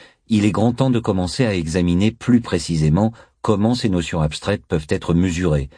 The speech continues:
et ce que ces mesures nous apprennent au sujet de l'évolution historique de la répartition des richesses dans les différentes sociétés. Nous allons brièvement résumer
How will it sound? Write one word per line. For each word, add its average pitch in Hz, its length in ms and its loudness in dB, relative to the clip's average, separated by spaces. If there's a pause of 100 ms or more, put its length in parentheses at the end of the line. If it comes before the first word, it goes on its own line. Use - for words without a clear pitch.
(280)
et 82 80 -4
ce 78 100 -4
que 80 140 -4
ces 78 160 0
mesures 76 460 2
nous 80 200 0
apprennent 95 460 0
au 82 80 -2
sujet 80 320 -2
de 90 40 -2
l'évolution 80 480 0
historique 78 600 -2 (340)
de 98 80 0
la 92 140 0
répartition 78 640 -2
des 87 120 2
richesses 78 460 -2
dans 85 100 0
les 80 140 2
différentes 78 420 0
sociétés. - 560 -8 (840)
Nous 110 160 4
allons 147 180 4
brièvement 123 440 2
résumer 110 480 2